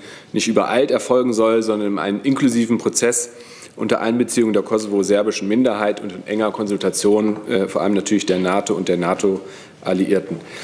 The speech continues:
Wir gucken uns die Gesetze jetzt genau an, äh,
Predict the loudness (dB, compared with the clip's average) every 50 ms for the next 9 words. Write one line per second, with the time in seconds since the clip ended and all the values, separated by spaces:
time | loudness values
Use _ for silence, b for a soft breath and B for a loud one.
0 | B B B B B B B B -2 0 2 2 2 2 2 0 2 2 4 4
1 | 4 2 0 0 2 2 2 2 0 -2 -2 0 0 0 0 0 0 0 0 0
2 | 0 -2 -2 -4 -8 -10 -14 -8 -2 2 2 4 4 4 2 2